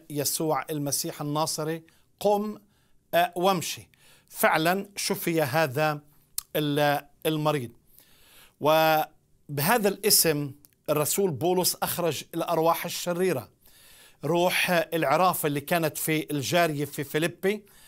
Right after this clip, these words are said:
في أعمال ستة عشر، قال بولس الرسول لهذا الروح: "أنا آمرك باسم يسوع المسيح الناصري أن تخرج منها."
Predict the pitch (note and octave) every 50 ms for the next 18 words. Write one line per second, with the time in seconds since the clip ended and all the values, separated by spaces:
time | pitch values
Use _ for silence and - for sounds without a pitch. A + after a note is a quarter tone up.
0 | - _ - - - E3+ D#3 D3 D#3+ E3 E3 E3 - - - D3 - - - F3
1 | F3 G3+ G3+ G3 - - - _ _ _ _ _ _ _ _ _ _ _ _ _
2 | - - F#3 F3+ F3+ F3 E3+ D#3+ D#3+ D3+ D3+ - - B2 A#2+ E3+ F3+ F3+ E3+ -
3 | - E3+ D3+ D3+ D3 - - E3 D#3+ D#3 B2+ D3+ E3 D#3 C3+ D3+ D3 C#3+ D#3+ E3
4 | - - - - E3 E3 D#3+ D#3 D#3 - - A#3 A#3+ A#3 G#3 F3+ D#3+ D3+ D3+ D#3
5 | D#3 - - _ _ _ _ _ _ _ _ - C#3 G3 - - - F#3 F3 F3
6 | F3 F3 F3+ - - D#3 E3 D#3+ - - F#3 F3+ D#3 D3+ D#3 D#3 D3+ D3 - -
7 | - - E3+ E3 E3 E3+ E3+ E3+ - - E3 E3 E3+ E3 _ _ - - - _
8 | _ _ - E3 E3 D#3+ D3+ C#3 - - A3 G3+ - - - F#3+ F#3+ G3+ G3+ E3
9 | C3 G2+ - _ _ _ _ _ _ _ _ - D3+ E3+ G#3 G#3 F#3+ C3 A2 A#2+
10 | A2 -